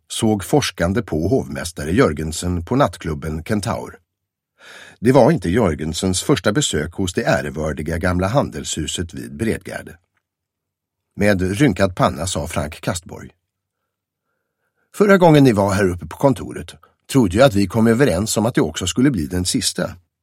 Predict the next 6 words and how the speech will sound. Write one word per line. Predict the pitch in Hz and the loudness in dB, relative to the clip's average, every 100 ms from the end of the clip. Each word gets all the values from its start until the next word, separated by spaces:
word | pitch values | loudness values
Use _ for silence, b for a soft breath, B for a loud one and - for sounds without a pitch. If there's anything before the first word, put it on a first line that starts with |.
| _ _ | _ _
Inte | 95 92 | -6 -2
sant?" | 101 151 90 - _ _ _ _ _ _ _ _ _ _ _ _ - | 0 -2 -4 -16 _ _ _ _ _ _ _ _ _ _ _ _ -4
Jörgensen | 120 104 80 78 80 85 76 82 | 4 4 2 -6 -4 -4 -6 -4
ryckte | 131 - - | -4 -4 -8
på | 92 | -8
axlarna. | - 95 - | -8 -12 -16